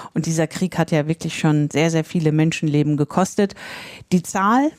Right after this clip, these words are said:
der getöteten und verwundeten Soldaten im jetzt ja schon vier Jahre und vier Monate dauernden russischen Angriffskrieg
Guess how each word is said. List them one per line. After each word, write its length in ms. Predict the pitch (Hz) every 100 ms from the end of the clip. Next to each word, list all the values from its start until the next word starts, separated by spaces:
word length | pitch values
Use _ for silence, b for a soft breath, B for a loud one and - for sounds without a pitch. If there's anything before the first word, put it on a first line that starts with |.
| -
der 140 | 185 180
getöteten 600 | 180 247 262 240 - 208
und 180 | 196 190
verwundeten 800 | 190 170 196 208 190 180 175 170
Soldaten 720 | 165 165 160 151 160 - 220 214
im 240 | 170 180
jetzt 320 | 170 165 -
ja 140 | 170 156
schon 440 | - 160 160 151
vier 360 | - - 214 196
Jahre 340 | 170 196 180
und 160 | 143 151
vier 260 | - 196
Monate 640 | 180 175 190 160 - 151 147
dauernden 520 | 147 165 160 156 156
russischen 420 | 165 - 156 -
Angriffskrieg 720 | - 190 185 175 - 185 175